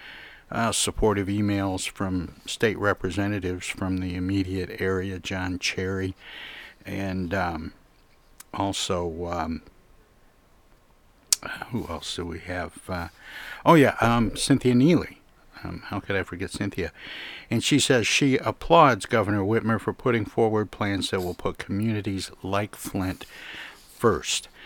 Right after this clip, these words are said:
Um, g-, uh, Governor Whitmer tried to focus on what she considers kitchen table issues,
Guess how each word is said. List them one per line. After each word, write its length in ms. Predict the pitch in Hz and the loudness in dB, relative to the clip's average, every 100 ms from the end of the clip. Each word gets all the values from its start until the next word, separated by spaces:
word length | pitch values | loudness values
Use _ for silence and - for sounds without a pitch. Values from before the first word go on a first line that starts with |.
| - - - - 92 | -18 -18 -18 -18 -10
Um, 400 | 92 87 87 - - - _ _ _ - | -8 -6 -8 -12 -18 -20 _ _ _ -8
g-, 180 | 113 107 - 98 | -6 -6 -6 -4
uh, 220 | 95 85 87 | -4 -6 -4
Governor 320 | 113 104 101 | 0 2 0
Whitmer 360 | 95 107 104 107 | 0 0 -2 -4
tried 280 | - 107 101 | 2 2 2
to 60 | |
focus 460 | - 107 101 92 - | 0 0 0 -2 -2
on 180 | 92 90 | -2 -2
what 160 | 98 | -2
she 200 | - - | -4 -6
considers 640 | 98 92 87 - 101 90 - | -6 -6 -4 -2 -2 -2 -6
kitchen 400 | - 110 - 90 | -4 -6 -4 -6
table 540 | - - 131 123 117 - | -6 2 4 4 2 2
issues, 520 | 113 107 - 113 123 | -2 -2 -2 -2 -2